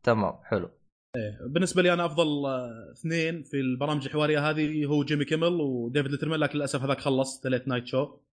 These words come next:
Speaker 2: آه... وجيمي كيميل ما زال العرض حقه جاري وممتاز صراحه، اشوف انه كويس يقدم الايفنت هذا. آه... طبعا الحين بشوف بعض الاسقاطات بين السنه الماضيه والحاليه. يعني من الشغلات اللي اذكرها ان السنه الماضيه كانوا اغلب الشباب كانوا يؤيدون ان ماد ماكس يستحق الاوسكار،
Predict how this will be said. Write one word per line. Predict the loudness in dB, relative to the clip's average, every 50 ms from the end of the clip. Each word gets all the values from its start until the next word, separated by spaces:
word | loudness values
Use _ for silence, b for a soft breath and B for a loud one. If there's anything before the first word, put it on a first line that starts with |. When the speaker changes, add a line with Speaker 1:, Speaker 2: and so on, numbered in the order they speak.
| _ _ _ _
Speaker 2:
آه... | -2 0 0 0 -2 -2 -2 -2 -2
وجيمي | -2 -4 -6 -8 -8 -2 0 0 0 2
كيميل | 0 2 2 2 2 0 -2 -6 -6 -6 -6 -8 -6 -2
ما | -2 0
زال | 2 2 2 2
العرض | 2 0 -2 -2 -4 -4
حقه | -4 -8 -4 -4 -4
جاري | 0 2 0 2 2 0 -4 -4 -8
وممتاز | -8 -8 -6 -4 -2 -4 0 2 2 2 2
صراحه، | 0 -4 -4 -4 -6 -8 -12 -18 _ _ _ -12 -8
اشوف | -4 -4 0
انه | -2 0
كويس | 2 4 2 2 2 -2 -6
يقدم | -4 -4 -4 -2 0
الايفنت | 0 0 0 0 -2 0 0 -2 -2 -2 0
هذا. | 0 0 0 0 -4 -8 _ _ _ _ _ _ _ -6 -2
آه... | 0 0 0 0 -2 -4 -8 -12 -12 0 0
طبعا | 2 2 2
الحين | 0 -2 -2 -2 -2 -2 -2 -2 -6
بشوف | -8 -6 -6 -6 -4 -4 -4 -6 -6 -4 -2
بعض | -2 0
الاسقاطات | 0 0 -2 0 0 0 2 2 2 0 2
بين | 0 0 0
السنه | 0 -2 -2 -2
الماضيه | 0 0 0 2 2
والحاليه. | 0 0 0 -2 -2 -2 -2 -6 -8 -12 _ _ _ _ _ _ _ _
يعني | -4 -2
من | -2
الشغلات | -2 0 0 0 2
اللي | 0 -2
اذكرها | 0 0 -2 0 0
ان | -2
السنه | 0 0 0 0 2
الماضيه | 2 2 2 2
كانوا | 0 2 2 2 2
اغلب | 2 2 2
الشباب | 2 2 0 0 0 0
كانوا | 0 0 2 2
يؤيدون | 2 2 2 2 2 2 2
ان | 2 2 2 2
ماد | 2 2 0 0 0
ماكس | -2 -2 -2 -4 -8
يستحق | -8 -6 -8 -6 -2 2
الاوسكار، | 2 2 2 0 -4 -4 -4 -8